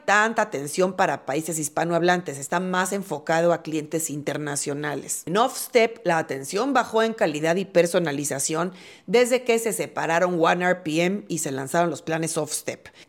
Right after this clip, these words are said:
ya que en estos planes de Offstep se usa en primer lugar la atención con inteligencia artificial, con bots,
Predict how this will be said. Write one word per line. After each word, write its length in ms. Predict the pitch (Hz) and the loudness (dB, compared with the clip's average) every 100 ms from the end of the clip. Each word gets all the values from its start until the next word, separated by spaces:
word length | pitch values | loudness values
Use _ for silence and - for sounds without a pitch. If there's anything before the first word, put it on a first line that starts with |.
| _ | _
ya 180 | - 285 | 2 2
que 80 | 302 | 2
en 100 | 254 | 0
estos 240 | 254 226 | 0 -2
planes 400 | - 196 196 175 | 2 2 4 0
de 80 | 147 | 4
Offstep 480 | 165 - - 170 170 | 2 0 0 0 0
se 180 | - 180 | -2 0
usa 280 | 226 247 | 2 2
en 80 | 240 | 2
primer 340 | 170 160 196 208 | 2 4 4 4
lugar 460 | 185 160 170 190 | 2 6 4 4
la 180 | 170 151 | 0 -2
atención 600 | 147 143 139 - 180 196 | -4 -6 -6 0 0 0
con 180 | 139 127 | -6 -8
inteligencia 520 | 123 160 - 170 175 | -10 -10 -2 0 0
artificial, 640 | 156 131 131 170 190 190 | -2 -6 -2 2 2 2
con 220 | 135 160 | -6 0
bots, 340 | 180 214 - | 4 4 2